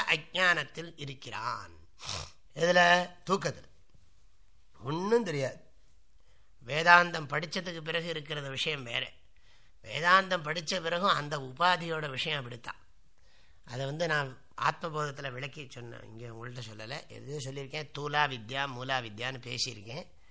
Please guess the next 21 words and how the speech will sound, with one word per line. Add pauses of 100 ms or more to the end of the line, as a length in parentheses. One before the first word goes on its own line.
(400)
உங்களுக்கு
ஞாபகம்
இருக்கா
தெரியாது. (1000)
அதாவது
ஞானத்துக்கு
பிறகு (1160)
மூலா
வித்யா
போகாது, (100)
தூலா
வித்யா
தான்
போகும்னு
சொல்லியிருக்கேன்.
அதை
பற்றி
இப்ப
விஷயம்
விளக்கலை
நான்.